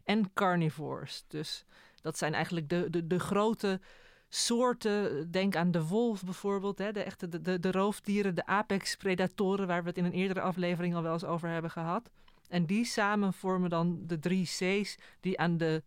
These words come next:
ja, hoe zeg je dat, aan, aan de basis staan van de Amerikaanse definitie van rewilding.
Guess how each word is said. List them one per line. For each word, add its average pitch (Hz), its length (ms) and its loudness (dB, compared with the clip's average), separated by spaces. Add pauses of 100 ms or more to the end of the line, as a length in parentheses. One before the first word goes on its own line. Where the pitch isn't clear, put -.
(640)
ja, 165 300 0
hoe 147 160 -6
zeg 185 140 -4
je 202 80 -2
dat, - 120 -4
aan, 160 260 -2
aan 175 120 2
de 170 80 2
basis 202 460 2
staan 190 420 2
van 175 280 0
de 175 140 2
Amerikaanse 180 840 0
definitie 175 640 0
van 160 200 -6
rewilding. 147 680 -6